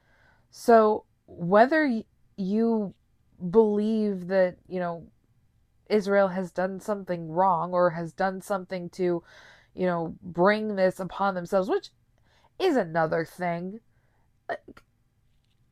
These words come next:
nobody deserves what Hamas has done. I don't care who you are. That's like when a girl dresses like a whore and goes down to a bar and dances on tables and gets roaring drunk and gets,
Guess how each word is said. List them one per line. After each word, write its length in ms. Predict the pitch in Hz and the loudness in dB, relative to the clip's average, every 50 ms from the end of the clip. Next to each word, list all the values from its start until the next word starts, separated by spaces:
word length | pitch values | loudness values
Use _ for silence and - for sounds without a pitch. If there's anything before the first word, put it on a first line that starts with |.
| _ _ | _ _
nobody 960 | 247 294 294 311 311 294 285 277 226 190 233 220 208 202 202 185 170 175 - - _ _ - | -4 2 6 6 8 8 6 4 8 10 10 10 10 6 4 0 -4 -8 -10 -16 _ _ -2
deserves 920 | 196 208 220 214 185 180 196 196 190 190 254 147 202 226 - - - - _ _ _ _ _ _ _ _ _ _ _ _ | 2 2 2 2 4 4 4 4 6 4 0 -2 -6 -10 -16 -20 -20 -20 _ _ _ _ _ _ _ _ _ _ _ _
what 260 | - 196 214 220 214 | 2 4 4 4 4
Hamas 520 | - - 233 220 208 196 190 - - - - | 2 -2 -6 -4 -2 -2 -2 -2 -4 -10 -14
has 260 | - 190 180 175 165 | -10 -8 -8 -8 -8
done. 260 | - 156 156 - - - _ _ _ _ _ _ _ _ _ _ _ _ _ _ _ _ _ _ _ _ _ | -8 -10 -10 -10 -12 -18 _ _ _ _ _ _ _ _ _ _ _ _ _ _ _ _ _ _ _ _ _
I 100 | - 254 | 6 6
don't 160 | 285 277 254 | 6 6 2
care 180 | - 254 254 214 | 0 0 0 0
who 460 | 175 - - - - 240 240 247 254 | 0 -4 -10 -4 0 2 4 4 4
you 300 | 240 226 214 185 170 151 | 4 2 2 0 0 0
are. 300 | 104 78 78 - - - _ _ _ _ _ _ _ _ _ _ _ | 0 -2 -2 -4 -8 -14 _ _ _ _ _ _ _ _ _ _ _
That's 260 | - 285 311 - - | 2 2 4 4 2
like 300 | 359 339 294 220 - _ _ _ | 2 2 2 0 -6 _ _ _
when 420 | _ 226 233 254 254 247 240 240 233 - _ _ _ _ - - - | _ 0 2 2 2 2 -2 -6 -10 -14 _ _ _ _ -20 -4 -2
a 60 | 220 | -2
girl 280 | 214 - 226 247 262 247 | 0 4 6 6 8 6
dresses 420 | 196 175 220 240 233 - 220 208 | 6 6 4 4 2 -2 -6 -4
like 180 | 214 220 214 - | -4 -4 -2 -4
a 40 | 180 | -4
whore 460 | - - 247 233 196 - 143 160 202 - _ _ _ _ _ _ - | 2 4 6 6 6 4 2 -2 -4 -6 _ _ _ _ _ _ -6
and 120 | 226 220 | 0 4
goes 240 | 208 247 262 269 254 | 6 8 8 8 6
down 240 | - 247 240 247 233 | 6 6 6 6 6
to 120 | 226 240 | 6 4
a 60 | 220 196 | 4 6
bar 420 | 170 202 202 190 180 170 185 202 | 6 6 6 8 8 6 6 4
and 120 | 208 202 | 2 0
dances 360 | 185 202 202 208 208 214 196 196 | 0 -2 -2 -2 -2 -4 -2 -2
on 180 | 196 190 190 | -2 -2 -4
tables 560 | 185 175 202 196 175 170 170 180 190 196 180 | -4 -2 -2 0 0 -2 -4 -6 -6 -6 -6
and 100 | 190 180 | -6 0
gets 240 | 170 233 233 - - - | 0 0 0 0 -6 -14
roaring 580 | 165 170 170 185 202 226 254 262 247 226 202 185 | -10 0 4 8 8 10 10 8 6 4 0 -6
drunk 440 | 165 170 180 165 160 - - - | -2 0 2 2 2 0 -6 -12
and 120 | - 196 190 | -14 -4 -2
gets, 280 | 214 214 190 - - | -2 -2 -2 -6 -14